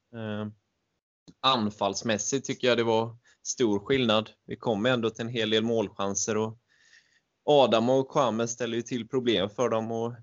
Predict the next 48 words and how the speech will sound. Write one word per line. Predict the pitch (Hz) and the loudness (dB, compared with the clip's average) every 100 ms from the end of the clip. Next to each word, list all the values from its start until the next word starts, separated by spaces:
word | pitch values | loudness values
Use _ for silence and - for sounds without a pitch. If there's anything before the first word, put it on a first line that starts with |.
| _ | _
gör | 120 104 | 2 4
också | 127 - 131 | 4 0 -2
varsitt | 117 104 113 107 | 0 0 -4 -6
mål. | 104 - 113 | -6 -6 -8
Så | - | -6
där | 107 110 | 0 0
tror | - | 0
jag | 123 | -4
att | - | -2
vi | |
har | 113 | -4
ett | - | 0
vasst | 107 - - | -2 -2 -2
anfallspar | 117 107 104 98 - 110 98 | 0 0 -2 -4 -2 -2 0
framöver. | 120 120 101 98 104 113 | 0 2 2 2 -4 -6
Och, | 107 - _ 110 | -12 -14 _ -4
eh, | 101 104 - _ _ - - _ _ _ _ | -2 -2 -8 _ _ -20 -20 _ _ _ _
sen | - 120 | -2 0
får | 131 | 4
man | 135 | 2
inte | 131 | 2
glömma | 120 139 123 117 | 2 4 4 2
Victor | 110 110 123 | 0 -4 -2
Norings | 123 110 110 131 | 0 0 0 0
räddning | 120 107 104 | 0 0 -2
i | 107 | -2
slutet. | - 110 87 - 113 - - - - - | -2 -2 -4 -6 -8 -6 -10 -10 -14 -10
Hade | - 110 | -6 -2
det | 113 | 2
varit | 107 110 | 0 -2
två | - 123 113 | -6 -4 -4
två | - 131 | 0 2
där | 117 104 101 | 4 4 2
hade | 113 107 | -2 -4
det | 107 | -4
varit | 104 104 _ - _ | -6 -8 _ -20 _
väldigt | 117 113 101 101 | -4 0 0 -2
tungt, | 127 104 92 - | -2 -4 -6 -10
men | 110 101 101 _ _ - _ _ _ _ _ | -8 -8 -8 _ _ -20 _ _ _ _ _
det | 135 | 0
var | 135 | 0
också | - - | -2 -4
en | 131 | 0
väldigt, | 127 113 - - - | 0 0 -4 -14 -14
ett | - 147 | -6 0
väldigt | 131 107 | 0 0
viktigt | 135 - 113 | -8 -8 -6
ingripande. | 127 110 104 107 104 | -2 0 0 0 -4